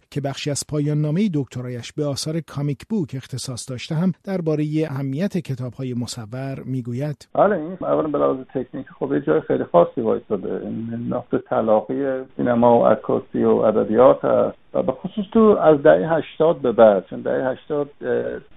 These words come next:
Speaker 2: دو تا کتاب خیلی مهم منتشر می‌شه. یکی کتاب ماس آرت اسپیگلمنه که کتاب خاطرات پدرش از آشویتس هست و یکی دیگه هم کتاب واچمن آلن مور. این، اینا دو تا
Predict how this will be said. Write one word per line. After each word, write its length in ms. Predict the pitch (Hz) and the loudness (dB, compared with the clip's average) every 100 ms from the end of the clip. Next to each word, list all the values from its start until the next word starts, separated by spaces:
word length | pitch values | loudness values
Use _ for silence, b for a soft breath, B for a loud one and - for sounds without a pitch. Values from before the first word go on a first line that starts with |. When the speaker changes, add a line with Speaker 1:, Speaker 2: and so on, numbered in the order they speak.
| - 139 | -16 0
Speaker 2:
دو 80 | 135 | 2
تا 140 | 147 165 | 2 0
کتاب 360 | 139 143 147 | 2 6 6
خیلی 200 | 147 143 | 6 4
مهم 380 | 131 127 123 135 | 4 2 4 4
منتشر 540 | 123 98 98 92 - | 4 2 0 -2 0
می‌شه. 320 | 101 101 - 98 | 2 0 0 2
یکی 240 | 101 110 | 4 4
کتاب 420 | - 117 123 127 | 2 4 4 4
ماس 500 | 123 117 110 117 123 - 123 117 - - | 2 4 8 8 8 2 -2 -2 -4 -2
آرت 180 | 131 123 - | 0 0 -4
اسپیگلمنه 840 | - 123 120 120 127 131 113 104 - | 0 4 6 6 6 6 4 2 0
که 100 | 101 | -4
کتاب 500 | 117 113 113 117 113 - - | -4 0 2 2 0 -4 4
خاطرات 460 | 113 110 117 117 | 4 4 2 0
پدرش 460 | 127 - 110 120 107 | -2 -2 0 0 2
از 160 | 104 110 | 0 0
آشویتس 500 | 107 - 127 117 117 | -2 -4 -6 -4 2
هست 260 | 104 104 - _ - 113 | 2 2 -4 _ -6 4
و 280 | 120 135 131 | 8 8 8
یکی 280 | 139 147 156 | 4 0 0
دیگه 280 | 147 147 | 0 0
هم 180 | 156 160 - | 0 -2 -6
کتاب 260 | 143 147 147 | -2 0 2
واچمن 640 | 139 123 117 - 143 139 139 135 127 123 - | 4 6 4 2 -4 -2 0 -2 -2 -4 0
آلن 260 | 120 110 110 | 2 2 0
مور. 340 | 107 113 104 - _ | 0 -2 -4 -8 _
این، 240 | - 127 143 | -8 -6 -4
اینا 200 | 151 147 | -2 0
دو 180 | 160 156 | 2 0
تا 440 | 151 151 143 139 | 4 4 6 4